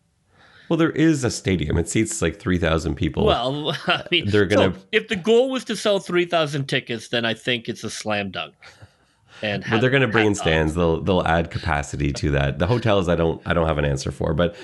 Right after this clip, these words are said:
Speaker 1: I imagine they think people are gonna drive back, like, stay in Halifax and drive to and from.
Speaker 2: Yeah, if, if it's a midday game, um,
Speaker 1: It will be.
Speaker 2: And, uh, the tailgating opportunities are probably going to be fantastic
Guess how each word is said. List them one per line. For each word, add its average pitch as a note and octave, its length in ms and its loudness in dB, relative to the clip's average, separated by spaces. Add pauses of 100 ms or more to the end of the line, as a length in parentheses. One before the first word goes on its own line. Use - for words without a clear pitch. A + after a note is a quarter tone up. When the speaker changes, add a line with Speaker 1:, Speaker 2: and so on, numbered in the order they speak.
(140)
Speaker 1:
I - 100 0
imagine C3+ 460 2
they G#2 100 4
think A2 300 0
people A2 240 0
are F#2+ 40 4
gonna F2+ 540 4 (240)
drive F2+ 400 2
back, F2 220 0
like, F2+ 200 -2
stay A2+ 160 2
in F#2 80 4
Halifax E2 540 -2
and D2+ 100 0
drive D2+ 320 0
to D#2+ 200 0
and C#2+ 100 -2
from. D#2 160 0
Speaker 2:
Yeah, - 240 2
if, A3+ 180 0
if A3 200 0
it's B3+ 160 -2
a C4 80 2
midday F3 500 0
game, D3+ 480 -6 (800)
um, A#2 720 0 (560)
Speaker 1:
It A#2+ 100 2
will G2 180 2
be. - 240 -8 (160)
Speaker 2:
And, B2 720 0 (100)
uh, A2+ 460 0
the A#2+ 160 -4
tailgating E3 720 -2
opportunities D3 680 -2
are B2 100 0
probably C3 560 -2
going B2 260 -2
to B2+ 80 -12
be A#2+ 100 0
fantastic A#2+ 800 -6